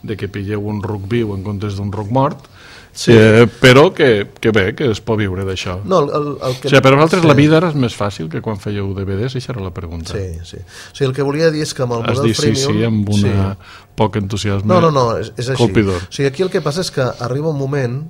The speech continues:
Speaker 2: amb els models freemium, que fidelitzes els teus compradors. Per exemple, en, en el cas de la Bíblia, nosaltres tenim, hem dividit el Nou Testament en tres paquetets que es venen a dos dòlars. L'Antic Testament amb tres paquetets que es venen a tres dòlars. I després tenim compilacions de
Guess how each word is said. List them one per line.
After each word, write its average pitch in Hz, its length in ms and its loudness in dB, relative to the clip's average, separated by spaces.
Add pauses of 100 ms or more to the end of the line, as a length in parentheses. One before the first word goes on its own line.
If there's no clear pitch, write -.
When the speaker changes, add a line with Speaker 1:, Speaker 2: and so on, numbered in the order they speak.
Speaker 2:
amb 107 240 -8
els 101 160 -10
models 110 320 -4
freemium, 120 400 -6 (320)
que 135 100 -2
fidelitzes 127 560 -6
els - 160 -16
teus 107 220 -10
compradors. 92 720 -12 (420)
Per 120 80 -6
exemple, 107 420 -6 (240)
en, 101 240 -8
en 104 140 -8
el 104 160 -6
cas 135 160 -6
de 143 100 -4
la 123 80 -2
Bíblia, 127 540 -8 (360)
nosaltres 120 400 -6
tenim, 101 380 -2 (340)
hem 123 140 0
dividit 120 320 0
el 110 80 2
Nou 113 100 2
Testament 123 380 0
en 127 100 -2
tres 117 240 0
paquetets 110 480 0
que 117 60 -4
es 98 100 -4
venen 110 240 -2
a 107 160 -2
dos 92 160 -4
dòlars. 82 380 -8 (340)
L'Antic 113 320 -4
Testament 131 720 0
amb 123 80 -2
tres - 240 0
paquetets 139 380 -2
que 143 80 -4
es 113 80 -8
venen 104 180 -2
a 98 80 -4
tres 95 160 -6
dòlars. 90 320 -8
I - 80 -10
després 127 240 -6
tenim 139 240 -2
compilacions 127 640 -2
de 135 80 -2